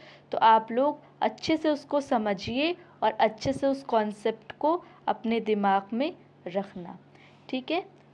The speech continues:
तो उसके बाद सबसे पहले इस कॉन्सेप्ट को समझने से पहले, प्राइस इलास्टिसिटी के टाइप्स को समझने से पहले, प्राइस इलास्टिसिटी के डिटर्मिनेंट्स को समझने से पहले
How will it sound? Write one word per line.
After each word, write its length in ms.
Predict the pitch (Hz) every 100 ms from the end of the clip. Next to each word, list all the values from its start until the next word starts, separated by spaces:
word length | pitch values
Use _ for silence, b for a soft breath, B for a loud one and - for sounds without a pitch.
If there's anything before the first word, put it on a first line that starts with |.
| -
तो 140 | - -
उसके 340 | - - - 311
बाद 320 | 262 269 269
सबसे 320 | 269 269 311
पहले 420 | 311 294 240 233
इस 260 | 254 262 254
कॉन्सेप्ट 560 | - 240 233 311 311
को 120 | - 311
समझने 640 | - 240 226 240 277 311
से 140 | 320
पहले, 480 | 311 247 233 208 208
प्राइस 500 | 233 - 214 240 254
इलास्टिसिटी 960 | 269 240 240 - 262 254 233 220 220 240 B B B
के 120 | 240
टाइप्स 440 | 240 233 262 320 -
को 140 | 302
समझने 580 | 277 269 247 226 233 247 247 -
से 80 | 254
पहले, 520 | 247 220 208 214 220 B B B
प्राइस 300 | - 233 262
इलास्टिसिटी 800 | 269 247 226 226 247 247 214 240
के 160 | 233 233
डिटर्मिनेंट्स 680 | 220 233 262 285 320 320 -
को 120 | 311
समझने 500 | 311 285 254 - 247
से 160 | 247 254
पहले 480 | 240 233 208 226